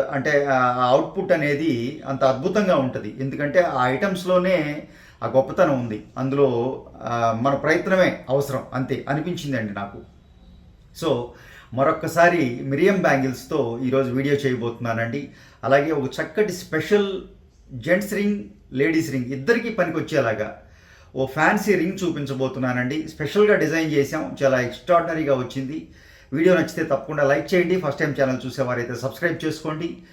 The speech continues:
తోటి వారితో మన వీడియోస్ షేర్ చేయటం మర్చిపోకండి. So గైస్,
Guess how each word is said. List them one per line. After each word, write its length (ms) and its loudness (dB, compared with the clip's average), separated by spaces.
తోటి 200 2
వారితో 640 0
మన 200 -4
వీడియోస్ 680 0
షేర్ 240 0
చేయటం 220 -8
మర్చిపోకండి. 580 -12
So 120 4
గైస్, 300 6